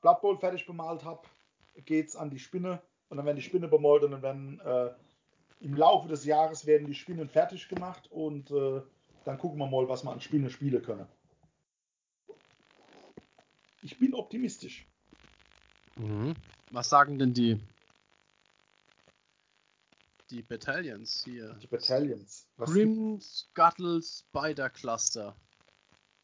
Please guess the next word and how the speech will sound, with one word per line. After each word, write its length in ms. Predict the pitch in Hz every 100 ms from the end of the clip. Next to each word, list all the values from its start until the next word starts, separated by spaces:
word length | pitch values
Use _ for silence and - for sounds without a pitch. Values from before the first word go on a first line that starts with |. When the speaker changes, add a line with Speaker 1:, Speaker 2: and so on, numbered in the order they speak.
| 50 50 50 _ 50 52 52 50 50 50 _ _ _ 50 50 50 50 50 50 50 50 - - - - - - - -
Speaker 1:
Uh. 580 | 269 339 466 480 349